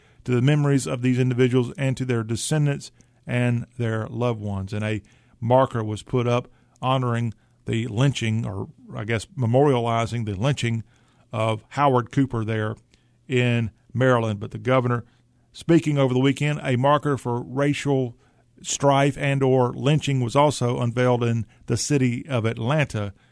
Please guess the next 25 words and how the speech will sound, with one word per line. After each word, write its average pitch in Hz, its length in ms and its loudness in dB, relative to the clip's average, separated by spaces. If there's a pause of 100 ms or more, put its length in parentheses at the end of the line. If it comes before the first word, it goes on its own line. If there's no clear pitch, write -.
here 123 340 0
this 113 220 -6 (140)
past 117 260 -2
week. 120 180 -2
And 113 80 -2
that's 123 220 0
a 117 140 0 (280)
current 156 360 0
trend 143 480 0
going 120 240 2
up, 117 200 -2
are 104 220 -6 (220)
lynching 120 520 -2
memorials 110 640 -2 (360)
throughout 117 320 -2
the 117 80 -8
Southeast. 110 760 -4 (560)
Just 117 220 -8
about 117 160 -2
every 123 220 2
state 123 320 -4
now 110 240 -2
has 113 280 -4
something 110 320 -6
up. 113 200 -2